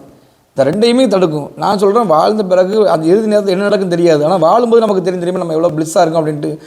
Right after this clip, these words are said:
இந்த பிளிஸ் தான் மரணத்தை வென்றதுக்கான அடையாளம். சொல்றேன் கேளுங்க. அவங்க ப-, அவங்க எழு-, அவங்க பா-, வாசிச்சதை,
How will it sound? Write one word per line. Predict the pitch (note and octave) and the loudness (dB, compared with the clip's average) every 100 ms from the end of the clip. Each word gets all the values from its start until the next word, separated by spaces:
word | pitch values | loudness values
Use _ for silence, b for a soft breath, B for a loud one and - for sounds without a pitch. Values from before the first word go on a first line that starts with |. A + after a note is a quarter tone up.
| B - | B -8
இந்த | C3+ C3 | -4 -2
பிளிஸ் | E3 F#3 | -2 -2
தான் | E3+ G#3 A3+ | 0 0 0
மரணத்தை | D#3 E3 E3+ D#3+ | 0 0 0 -2
வென்றதுக்கான | D3+ C#3+ F#3 - | -2 -4 -6 -4
அடையாளம். | C3+ D3+ D3 C3+ D3+ D3 B2+ B B B B B | 0 2 2 2 -2 -6 -10 B B B B B
சொல்றேன் | - C#3 D#3 D#3 D#3 F3+ | -4 0 2 2 0 -2
கேளுங்க. | - E3+ E3 D3 C#3+ | -2 0 0 0 2
அவங்க | D#3 D3 D#3 C#3+ | 2 0 -2 -2
ப-, | D3+ | -2
அவங்க | C3 C#3+ E3 D#3 | 0 0 0 2
எழு-, | D3+ | 2
அவங்க | E3 D3 D3 C#3 | 0 -2 -2 0
பா-, | D3+ D3+ | 0 0
வாசிச்சதை, | D3+ F#3 E3+ F#3+ F#3+ A#3 | 0 0 -2 0 0 0